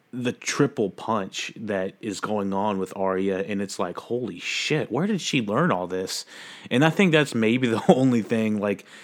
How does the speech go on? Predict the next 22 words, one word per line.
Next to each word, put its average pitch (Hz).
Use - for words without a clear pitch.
she 185
becomes 165
a 110
crazy 139
assassin 104
killer 98
in, 110
like, 101
one 123
season, 104
and 110
the 107
majority 113
of 98
the 95
season 95
is 107
not 104
her 101
actually 95
kicking 92
ass. -